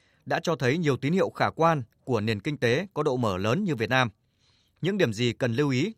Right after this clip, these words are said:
trong thời gian tới để hoạt động xuất nhập khẩu tăng trưởng bền vững hơn, tận dụng được các cơ hội từ các hiệp định thương mại tự do thế hệ mới? Mời quý vị và các bạn cùng nghe cuộc trao đổi giữa phóng viên Nguyên Long và chuyên gia thương mại, Phó Giáo sư Tiến sĩ Phạm Tất Thắng ngay sau đây.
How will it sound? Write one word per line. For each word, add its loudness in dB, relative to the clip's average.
trong -2
thời -2
gian -4
tới 0
để 4
hoạt 2
động 0
xuất -4
nhập 0
khẩu 0
tăng -2
trưởng -2
bền 0
vững -4
hơn, 2
tận 2
dụng 0
được 0
các -2
cơ 4
hội 2
từ 0
các -2
hiệp 0
định -4
thương -2
mại 2
tự -6
do -2
thế -2
hệ -2
mới? -4
Mời 0
quý -4
vị 0
và -2
các -8
bạn 0
cùng -4
nghe -2
cuộc -8
trao 0
đổi 0
giữa -10
phóng -4
viên 0
Nguyên -2
Long 0
và 0
chuyên -2
gia 2
thương -2
mại, 2
Phó 2
Giáo 2
sư 2
Tiến 0
sĩ -2
Phạm -2
Tất -2
Thắng 0
ngay 0
sau -2
đây. 2